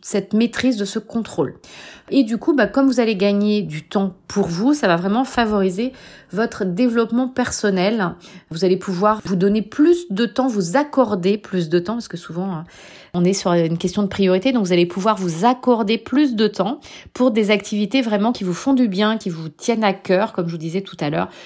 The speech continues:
sur la lecture, peut-être la pratique d'un sport que vous avez, euh, arrêté depuis quelque temps, ou, euh, sur laquelle, euh, vous êtes moins régulière ou régulier.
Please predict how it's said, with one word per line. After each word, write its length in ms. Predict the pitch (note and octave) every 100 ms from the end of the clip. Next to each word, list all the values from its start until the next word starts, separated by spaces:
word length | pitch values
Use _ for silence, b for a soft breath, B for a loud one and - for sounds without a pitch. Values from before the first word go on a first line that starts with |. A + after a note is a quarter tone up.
| B B
sur 180 | -
la 120 | F#3 F3
lecture, 440 | F3+ - C#4 D4+
peut-être 300 | A#3+ A#3 A3+
la 100 | G3
pratique 360 | - F#3 F#3+ E3
d'un 160 | G3+
sport 420 | G3+ - C#4 C4+
que 100 | -
vous 240 | G3 F3 F3
avez, 300 | E3+ F3+ F3+
euh, 100 | E3
arrêté 400 | - F#3 G3 G#3+
depuis 180 | G3+ F#3
quelque 280 | G3 F#3+ C4
temps, 300 | B3+ D4 D4+ B B B
ou, 260 | A3 A3+ A3+
euh, 140 | F#3
sur 140 | F#3 F#3
laquelle, 440 | F#3 F3+ A3 A3
euh, 360 | F3+ F3+ E3+ D#3
vous 200 | F3 F#3
êtes 180 | G3 -
moins 460 | G3+ G#3 G#3+ G#3
régulière 800 | E3 G3+ G3+ A3+ A3 A3 B3+ F#3 - B B B
ou 120 | A#3+
régulier. 600 | G3+ F3 E3 D#3 F#3 B3